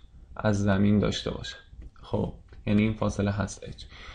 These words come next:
اگه یادتون باشه ما گفتیم که انرژی پتانسیل گرانشی این جسم هست ام جی اچ.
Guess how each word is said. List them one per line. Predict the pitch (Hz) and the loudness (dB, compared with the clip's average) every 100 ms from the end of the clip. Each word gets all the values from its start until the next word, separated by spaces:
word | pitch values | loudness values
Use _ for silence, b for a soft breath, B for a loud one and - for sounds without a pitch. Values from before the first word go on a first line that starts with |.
| B B - | B B 6
اگه | 160 185 | 12 12
یادتون | 151 117 113 120 | 12 10 8 6
باشه | 113 107 151 151 120 117 120 | 6 6 10 10 10 4 -2
ما | 107 107 | 2 6
گفتیم | 117 120 - 143 147 151 - - - | 6 4 4 4 4 0 -6 -20 -20
که | - 123 | -6 -2
انرژی | - 120 120 113 110 123 151 156 | 4 6 6 4 4 8 8 8
پتانسیل | 147 - 117 113 107 104 - 107 113 120 120 | 6 0 0 4 4 2 2 4 6 4 4
گرانشی | 110 107 104 104 101 - 135 | 4 4 4 4 2 4 4
این | 104 101 95 | 4 2 0
جسم | 90 117 101 95 - - - - b b b | 6 6 6 2 -6 -14 -18 -20 b b b
هست | - 117 131 127 - - - - - - | 4 6 6 4 -6 -16 -20 -20 -20 -4
ام | 113 117 127 139 135 135 - - | 4 6 6 4 0 -4 -10 -18
جی | - 117 113 113 117 - - - | -2 2 2 2 -4 -10 -20 4
اچ. | 110 87 - | 4 4 -4